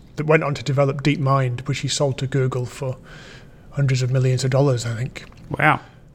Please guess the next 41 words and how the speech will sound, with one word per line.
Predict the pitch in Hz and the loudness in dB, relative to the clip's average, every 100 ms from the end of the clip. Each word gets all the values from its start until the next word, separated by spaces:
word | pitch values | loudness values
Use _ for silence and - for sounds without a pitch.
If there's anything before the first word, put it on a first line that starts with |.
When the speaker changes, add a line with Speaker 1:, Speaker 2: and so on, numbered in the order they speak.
| - | -20
Speaker 1:
From | - - 160 156 156 156 156 | -16 4 6 8 6 4 0
games, | 160 175 202 220 175 | 2 6 8 10 10
I | 165 | 8
went | 160 160 165 - | 8 6 4 -2
to | - 156 151 147 147 143 | 0 2 2 2 -2 -2
Passion | - 175 165 | 2 2 2
Pictures, | 180 185 196 190 185 - - | 2 4 8 8 8 -2 -2
um, | 156 143 143 | 0 0 0
to | 143 | -2
work, | 147 151 147 - - - - | 0 0 0 -2 -16 -18 -6
uh, | 147 135 131 | 0 0 0
in | 143 | -4
commercials | 131 151 165 - 175 170 160 143 | -2 6 6 8 6 6 4 2
and | 139 | 4
music | 160 160 | 6 6
videos | 160 160 160 156 147 | 4 6 8 6 4
and | 143 | -2
stage | - 165 156 | 4 4 4
shows. | - 165 160 156 151 - - - - - | 4 6 6 4 0 -8 -16 -20 -20 -10
I | 151 | -4
was | 143 | -4
at | 135 | -2
Passion | - 170 175 | 2 2 2
for | 160 170 | 2 2
a | 160 | 2
few | - 160 | 2 2
years, | 160 160 165 165 165 156 - - - - - | 4 4 4 4 2 -2 -10 -12 -20 -18 -6
Speaker 2:
Yep. | 120 | -4
Speaker 1:
which | 156 - | -2 -2
was | 143 123 | -4 -2
great, | - 147 180 180 | 2 8 10 8
really | 160 156 | 4 2
quick | 147 165 - | 2 0 -2
turnaround | - 151 147 143 143 | 0 2 4 2 0
of | 131 | -2
projects, | - 143 160 180 - - | 0 2 2 0 -4 -2
and | 143 | 0
I, | 131 135 143 | 0 0 0
I | |
loved | 131 139 143 - | 0 0 2 2
it. | - - | 0 -4